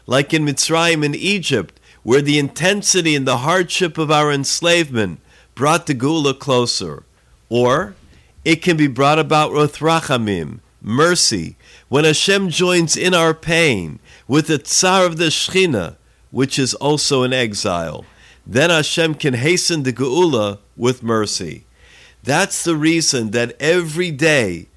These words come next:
we say, "Yerushalayim Ircha, B'Rachamim Toshuv." Our request is to return to Yerushalayim sooner.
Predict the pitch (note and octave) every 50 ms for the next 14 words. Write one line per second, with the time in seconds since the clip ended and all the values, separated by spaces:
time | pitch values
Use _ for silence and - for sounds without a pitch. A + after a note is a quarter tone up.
0 | _ _ _ _ - A2 B2+ B2+ - - - D#3+ D#3 E3 E3 D3+ C#3 C3+ C3 B2
1 | - - C3 B2+ B2+ C3+ D3 D#3+ E3+ E3 D#3 D3 G2 C#3+ D#3 D#3 D3+ - - C3
2 | G#2 F#2 F2+ F#2+ - _ _ _ _ _ _ - A2+ B2 B2+ A#2+ A#2+ - A#2+ A2
3 | A2 A#2+ C#3 C#3 C3+ B2+ - B2+ A2+ A2+ - - - A2 G2+ F2+ D#2+ D2+ - _
4 | - - - - - _ - C3+ D#3 F#3 G#3 G3+ G3 F#3+ F#3+ - - - F#3+ G3
5 | F#3 C3 G2 - - - - - _ _ _ _ _ _ _ _ - D3+ D#3 D3+
6 | - - - - D3+ C#3 C3+ C#3 B2+ B2+ - - E3 F3 G3 G3+ G3+ F#3+ - F3+
7 | E3+ E3 D#3+ D#3 - - D#3 D3+ D#3 E3 D#3+ D#3+ E3 E3 D3+ C3+ - - - D#3
8 | D#3 D3+ A#2+ F2 D#2+ E2 -